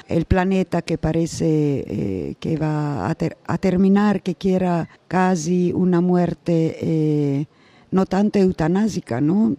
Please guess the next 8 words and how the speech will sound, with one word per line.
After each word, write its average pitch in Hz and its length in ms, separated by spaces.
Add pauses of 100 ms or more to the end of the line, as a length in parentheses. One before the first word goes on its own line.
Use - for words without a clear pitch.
(100)
Eh, 160 280
cuanto 175 800 (140)
más 165 280
bien 190 600
una, 180 480 (120)
u-, 170 80
una 196 320
muerte 202 840